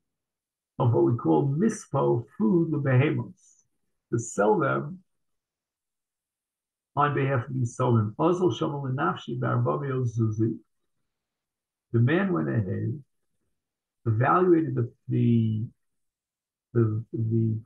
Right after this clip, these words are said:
pro-, the property, in this case, the mispo, the kista, at four hundred zuz, and he made a kinyan for himself on his own behalf.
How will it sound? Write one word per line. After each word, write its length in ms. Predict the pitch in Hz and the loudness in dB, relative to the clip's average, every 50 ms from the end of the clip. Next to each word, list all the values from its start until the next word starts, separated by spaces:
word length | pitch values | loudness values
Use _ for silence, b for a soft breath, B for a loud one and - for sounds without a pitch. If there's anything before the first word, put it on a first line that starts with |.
| _ - | _ -8
pro-, 220 | - - 123 - - - | -4 -2 -2 -2 -2 -2
the 480 | 156 120 117 117 113 110 110 110 107 107 | -2 0 2 2 2 2 2 0 -2 -4
property, 440 | - - 117 117 113 117 120 123 | -2 0 0 0 0 0 0 0
in 100 | 123 120 | 0 0
this 120 | 120 117 - | 0 -2 -2
case, 260 | - 120 120 117 - | -2 -2 -2 -2 -4
the 80 | - 117 | -4 -4
mispo, 760 | 113 123 127 120 - - 123 117 117 117 113 113 110 107 - _ _ _ _ _ _ _ _ _ _ _ _ | -4 -4 -4 -6 -8 -6 -4 -2 0 0 0 -2 -4 -6 -8 _ _ _ _ _ _ _ _ _ _ _ _
the 80 | - 117 | -8 -8
kista, 640 | - - 117 117 117 - - - 120 - 160 190 - - _ _ _ _ _ _ _ _ _ _ _ _ _ _ _ _ _ _ _ _ _ _ _ _ _ _ _ _ _ _ _ _ _ _ _ _ _ _ _ _ _ _ _ _ _ _ _ - | -4 -2 -2 -2 -2 -4 -6 -6 -4 -4 -4 -6 -10 -14 _ _ _ _ _ _ _ _ _ _ _ _ _ _ _ _ _ _ _ _ _ _ _ _ _ _ _ _ _ _ _ _ _ _ _ _ _ _ _ _ _ _ _ _ _ _ _ -4
at 120 | 117 - - | -4 -2 0
four 240 | 151 165 185 208 | 0 2 2 2
hundred 280 | 214 175 147 139 120 113 | 0 -2 -2 -4 -4 -4
zuz, 720 | 107 107 107 104 - - - - - - - _ _ _ _ _ _ _ _ _ _ _ _ _ _ _ _ _ _ _ _ _ | -4 -4 -4 -4 -4 -6 -6 -8 -12 -18 -20 _ _ _ _ _ _ _ _ _ _ _ _ _ _ _ _ _ _ _ _ _
and 240 | - 143 143 143 143 | -6 -6 -4 -4 -4
he 80 | 143 139 | -4 -4
made 200 | 147 156 160 165 | -2 0 2 2
a 40 | - | 0
kinyan 460 | - - - 156 160 165 170 170 - | 0 -4 -4 -4 -2 -2 -4 -4 -4
for 120 | - 170 | -4 -2
himself 460 | 170 165 - - - 220 233 214 135 113 | -2 -4 -6 -6 -6 -4 -4 -4 -4 -4
on 100 | 120 123 | -2 -2
his 140 | 123 117 120 | -2 -2 -2
own 160 | 147 143 139 | -4 -6 -4
behalf. 380 | 151 156 202 220 233 - - | -4 -4 -4 -4 -4 -6 -8